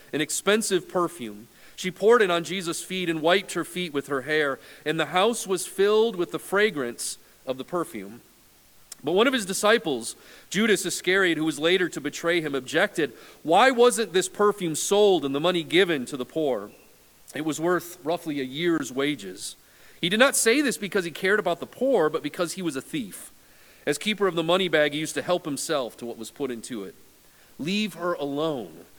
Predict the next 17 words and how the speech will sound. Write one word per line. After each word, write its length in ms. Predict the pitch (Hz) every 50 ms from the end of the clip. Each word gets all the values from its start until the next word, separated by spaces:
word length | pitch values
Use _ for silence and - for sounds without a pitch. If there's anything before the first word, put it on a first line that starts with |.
| - - - - -
Jesus 340 | - 143 127 113 113 -
replied. 400 | 117 107 - 117 104 95 90 90 - - _ _ - - - - -
"It 80 | - 156
was 140 | 175 170 160
intended 520 | 175 160 - 196 220 233 240 202 180 151
that 120 | 165 156
she 180 | - - 196 190
should 220 | - - 175 151
save 380 | - - - 190 190 208 226 202
this 160 | 190 196 190
perfume 520 | - - 185 170 - - 180 175 165 156 143
for 100 | 147 139
the 100 | 131 131
day 480 | 123 131 143 147 147 151 151 151 147 151 - - - - - _
of 140 | - 123 117
my 140 | 131 127 127
burial. 540 | 117 139 139 127 120 110 101 98 101 117